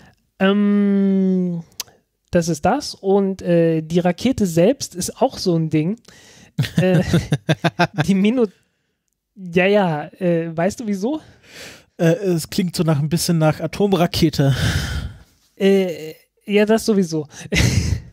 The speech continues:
Speaker 1: Ähm, na, äh, die, ich glaub, die erste Stufe ist eine Peacekeeper-Rakete oder sowas. Äh,
Speaker 2: Ah ja, die,
Speaker 1: Stufe
Speaker 2: die
Speaker 1: von
Speaker 2: wird
Speaker 1: Peacekeeper.
Speaker 2: ja jetzt kein Peace mehr
Speaker 1: Das ist
Speaker 2: gekeept.
Speaker 1: Ja,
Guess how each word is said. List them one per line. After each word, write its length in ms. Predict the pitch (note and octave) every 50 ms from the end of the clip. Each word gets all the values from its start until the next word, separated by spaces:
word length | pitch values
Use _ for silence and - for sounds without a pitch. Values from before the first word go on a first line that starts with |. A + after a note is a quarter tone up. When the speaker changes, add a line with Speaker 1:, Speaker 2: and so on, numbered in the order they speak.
| _ - F3 G#3+ - - - - - A#3 -
Speaker 1:
Ähm, 400 | G#3 F#3+ F#3+ F#3+ F#3 F3 E3 E3
na, 300 | E3 E3 E3 D#3+ E3 E3
äh, 500 | E3+ E3+ - - - G3 G3 F#3 F3+ F#3
die, 340 | F3+ C#3 - F3 F3 D#3+ D3+ - - - _ _ -
ich 220 | - F#3+ E3 - -
glaub, 180 | - E3+ -
die 60 | -
erste 260 | F3 D#3 C#3 - - F3
Stufe 280 | - - F#3 - F3+
ist 120 | D#3+ - -
eine 80 | D#3+
Peacekeeper-Rakete 960 | - E3+ E3+ - - - - D#3+ D3+ D#3 D3 C#3+ C#3 C#3 - - D#3 D3 D#3
oder 220 | D#3 D3 C#3+ C#3 C3+
sowas. 340 | C3+ C#3+ C3+ C3+ C3+ - - - - - - - - - _ -
Äh, 260 | F#3+ D#3+ D3+ D3+ D3+
Speaker 2:
Ah 60 | D3 D3
ja, 160 | D3 C#3+ C#3+
die, 140 | C#3 C#3 C#3+
Speaker 1:
Stufe 220 | C3+ - C#3+ D3+
Speaker 2:
die 100 | - C#3
Speaker 1:
von 100 | C#3 C#3
Speaker 2:
wird 120 | C#3 C#3 -
Speaker 1:
Peacekeeper. 300 | D#3+ D#3 D3 C#3+ D#3 D#3
Speaker 2:
ja 40 | D3+
jetzt 140 | C#3+ - -
kein 220 | - - D3 C#3 C3
Peace 320 | - - D#3 D3 - -
mehr 80 | C#3 C3
Speaker 1:
Das 80 | -
ist 80 | C3 -
Speaker 2:
gekeept. 320 | - C3+ B2+ - - - - - _ _ _ _ _ _ _ _ _ _ -
Speaker 1:
Ja, 360 | G#3 F#3 E3+ D#3+ E3 E3+